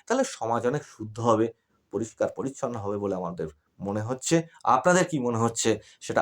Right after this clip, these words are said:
আপনারা কমেন্টের আকারে জানাবেন। আপনাদের সমস্যা, বক্তব্য সব কিছুই মানুষের ভাষার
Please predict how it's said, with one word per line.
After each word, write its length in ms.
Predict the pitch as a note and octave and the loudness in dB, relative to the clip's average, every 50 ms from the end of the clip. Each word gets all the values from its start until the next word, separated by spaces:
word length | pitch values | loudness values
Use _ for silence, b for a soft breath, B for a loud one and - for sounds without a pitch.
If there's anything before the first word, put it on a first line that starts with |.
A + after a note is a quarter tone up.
| - - | 0 0
আপনারা 400 | G#2 G#2+ - - C3 B2 A#2 G#2+ G2+ B B B B - | 0 0 2 4 4 6 6 4 4 B B B B 0
কমেন্টের 400 | A2+ A2 A2+ A#2+ A#2 A#2 A#2 A#2+ | 2 4 4 4 2 2 0 0
আকারে 200 | A#2+ B2 A2+ A#2 | 2 2 2 2
জানাবেন। 380 | G#2+ A#2 A#2+ C3 C3+ C3+ C#3+ C#3+ C#3 B B B B | 4 4 6 6 6 6 4 2 2 B B B B
আপনাদের 380 | - D#3+ E3+ A3 B3 B3 B3+ | 2 4 4 4 4 4 4
সমস্যা, 520 | - - - G3 G3+ G3+ - - - G3 G3 G3 G3 B B B - | 2 2 4 4 4 4 4 4 4 6 6 4 2 B B B 4
বক্তব্য 420 | B2+ C#3+ C#3+ - D3+ C3+ A#2+ G#2 B2 B2+ C3 B B B - | 4 4 4 4 0 0 0 2 2 2 2 B B B -2
সব 220 | - - E3 E3 E3 - | 2 2 2 2 2 -2
কিছুই 280 | D3+ - - C#3+ C#3+ C#3+ C#3 B B - | -4 0 0 2 2 0 -2 B B 2
মানুষের 380 | C#3 D3+ F3 G3 F#3 G3+ F#3 D3 | 4 6 6 6 6 4 2 2
ভাষার 360 | C3+ C#3 C3 - C#3 C3 | 0 0 2 4 4 4